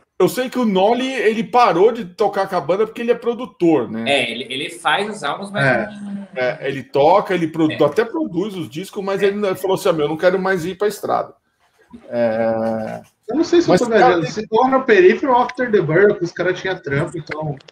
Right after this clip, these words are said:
Speaker 3: Ah, os caras do The Haunted lá, o Ola English também, os caras trabalham.
Speaker 1: Não,
Speaker 2: É,
Speaker 1: todo
Speaker 2: é.
Speaker 1: mundo trabalha.
Speaker 2: É, total.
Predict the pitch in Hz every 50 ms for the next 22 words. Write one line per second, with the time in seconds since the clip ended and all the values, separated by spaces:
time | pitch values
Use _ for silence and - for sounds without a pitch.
0 | - _ _ _ _ _ - - 208 - - 214 208 208 208 220 214 214 214 208
1 | 170 165 165 185 208 - 165 139 139 143 143 160 170 160 139 143 147 165 170 151
2 | 139 139 160 170 156 131 127 - - 127 123 127 151 156 147 - - 143 143 147
3 | 180 185 180 151 139 135 156 190 - 143 110 - - 392 349 - 147 160 - 240
4 | 277 320 320 320 294 233 196 208 240 262 247 - - 214 196 156 156 143 139 131
5 | 117 107 101 107 - 127 127 127 131 135 135 - - 139 127 131 - - -